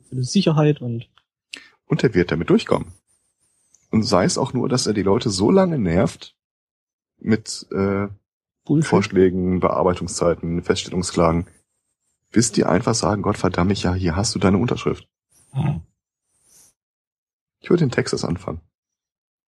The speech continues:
Speaker 1: Ja, wobei ich glaub, dass er in Texas da vielleicht nicht mal so viel Gegenwind bekommt.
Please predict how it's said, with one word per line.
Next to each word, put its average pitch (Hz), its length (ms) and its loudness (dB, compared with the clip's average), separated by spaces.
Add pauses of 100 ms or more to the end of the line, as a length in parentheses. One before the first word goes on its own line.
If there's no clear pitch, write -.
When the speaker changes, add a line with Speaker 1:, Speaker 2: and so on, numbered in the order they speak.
(280)
Speaker 1:
Ja, 143 180 -4
wobei 135 240 4
ich 135 80 2
glaub, 143 260 0
dass 143 140 4
er 139 80 4
in 131 100 0
Texas - 380 -2
da 156 100 2
vielleicht 143 240 -2
nicht 147 140 -4
mal 170 100 4
so 214 220 4
viel 165 180 4
Gegenwind 135 840 0
bekommt. 123 360 -2